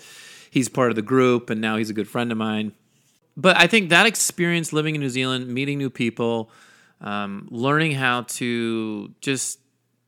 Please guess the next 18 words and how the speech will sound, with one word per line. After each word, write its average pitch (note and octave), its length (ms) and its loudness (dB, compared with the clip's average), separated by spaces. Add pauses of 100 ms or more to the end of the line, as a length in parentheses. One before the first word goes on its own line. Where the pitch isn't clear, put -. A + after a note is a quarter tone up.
(360)
do B2+ 200 0
life A2+ 400 0
with A#2 120 0
everything A2 380 -2
not G2+ 240 -4
at - 60 -8
your B2+ 100 -4
fingertips, D3 720 -8 (100)
um, G#2 400 -6 (1040)
it E3 120 -2
matured D#3+ 340 2
me C#3+ 120 -2
pretty B2+ 300 -6
quickly. G#2+ 500 -8
And A2 140 -8
I A2 60 -6
think A#2+ 400 -10
that G#2+ 300 -4